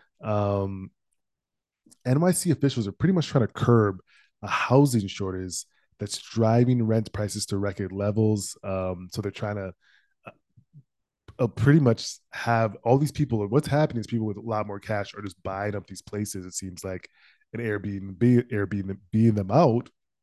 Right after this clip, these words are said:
which is leaving limited supply for people that actually wanna rent long-term places. Um, and so they're trying to ban that and try to circumvent that by doing this, um,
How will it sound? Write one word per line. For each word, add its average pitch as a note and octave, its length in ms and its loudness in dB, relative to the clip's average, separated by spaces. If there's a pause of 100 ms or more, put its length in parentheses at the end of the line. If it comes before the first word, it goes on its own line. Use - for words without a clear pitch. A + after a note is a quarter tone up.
(800)
which A#2+ 420 2
is A2 320 0
leaving A2 360 0
limited A2+ 260 -2
supply G#2+ 280 -4
for G#2 120 -10
people G#2+ 160 -4
that G#2+ 100 -6
actually G#2 280 -8
wanna G2+ 200 -4
rent G#2 320 -8 (360)
long-term G#2+ 800 4
places. F#2+ 760 -8 (380)
Um, G2+ 640 -4
and G#2 360 -4
so G#2 200 0
they're G#2 100 0
trying D3 200 0
to F3 60 2
ban A2+ 360 2
that F#2+ 100 -4
and F#2+ 80 -8
try A2 120 -6
to G2+ 120 -2 (200)
circumvent G#2 560 -4
that F#2+ 180 -6
by F#2+ 140 -6
doing G#2 480 -2
this, F#2 340 -6 (420)
um, F#2+ 840 0